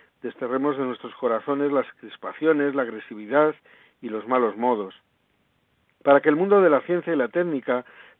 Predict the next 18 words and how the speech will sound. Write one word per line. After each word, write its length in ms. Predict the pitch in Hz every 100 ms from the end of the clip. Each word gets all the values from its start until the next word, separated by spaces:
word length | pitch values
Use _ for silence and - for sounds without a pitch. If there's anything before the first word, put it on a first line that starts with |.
| -
sean 300 | 135 135 113
más 200 | 135 180 - -
humanos, 580 | 113 117 151 139 117 127 _ _ _ _ _ _
procuremos 600 | 131 117 123 139 156 139
vivir 320 | 120 131 165
y 60 | 143
difundir 500 | 123 - 113 131 147
el 140 | 135
humanismo 480 | 117 113 127 135 131
cristiano. 560 | 110 104 160 160 104 - _ _ _ _ _ -
En 100 | 127
el 120 | 127
primer 260 | 135 147 170
lugar 260 | 160 143
de 80 | 120
las 140 | 117 110
cosas 260 | 156 156 147
creadas, 420 | 135 156 185 202